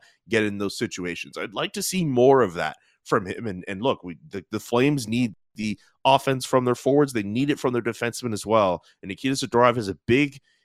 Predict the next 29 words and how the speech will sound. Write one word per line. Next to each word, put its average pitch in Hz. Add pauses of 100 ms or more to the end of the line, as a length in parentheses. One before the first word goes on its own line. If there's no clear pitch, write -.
(140)
is -
a 90
big, 139
uh, 110
proponent 117
for 113
that 107
offense 101
from 104
the 101
back 92
end. 98
So 73
I, - (160)
I 82
would 117
like 117
to 135
see 113
him, 107
uh, 87
jump 113
back 113
into 139
the 107
rush 71
and 92
create -
more. 78